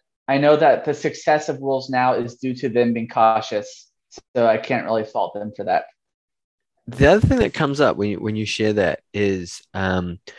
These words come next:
Speaker 2: something I'm not super aware of is, is game trails in general. Is there just networks of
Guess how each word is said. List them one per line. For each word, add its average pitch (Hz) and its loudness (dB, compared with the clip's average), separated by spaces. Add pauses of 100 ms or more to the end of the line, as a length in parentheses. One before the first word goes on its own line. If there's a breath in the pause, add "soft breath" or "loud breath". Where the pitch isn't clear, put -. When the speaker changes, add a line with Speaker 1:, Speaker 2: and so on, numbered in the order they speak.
Speaker 2:
something - 2
I'm 160 4
not 139 4
super 160 2
aware 127 6
of 110 2
is, 101 -8
is 101 -6
game 117 2
trails 123 2 (120)
in 101 -6
general. 95 -4 (300 loud breath)
Is 139 4
there 208 8
just - 0 (320)
networks 135 4
of 113 -4